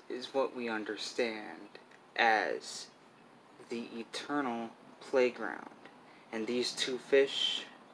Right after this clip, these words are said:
they're going to buddy up. Oh, yes. They are going to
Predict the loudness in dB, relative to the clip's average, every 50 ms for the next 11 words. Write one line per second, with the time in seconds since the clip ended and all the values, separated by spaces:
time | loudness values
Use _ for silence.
0 | -20 -20 -20 -20 -20 -20 -20 -20 -20 -20 -20 -20 -18 -2 6 8 8 8 8 6
1 | 4 4 2 4 6 6 6 8 6 4 0 0 -2 -8 -14 -20 -20 -20 -20 -20
2 | -20 -20 -20 -20 -20 -20 -20 -20 -20 -20 -20 -20 -20 -20 -20 -20 -20 -20 -20 -20
3 | -20 -20 -20 -20 -20 -20 -20 -20 -20 -20 -20 -20 -18 -8 -4 -2 0 0 -2 -2
4 | -4 -4 -4 -4 -4 -8 -8 -10 -10 -10 -12 -20 -18 -16 -16 -14 -14 -16 -16 -18
5 | -20 -20 -20 -20 -16 -2 0 2 4 4 2 0 -2 -4 -6 -6 -4 -4 -4 -6
6 | -10 -12 -14 -14 -14 -16 -12 -2 0 0 0 0 -2 -4 -4 -4 -6 -6 -4 -2
7 | 0 0 0 0 -4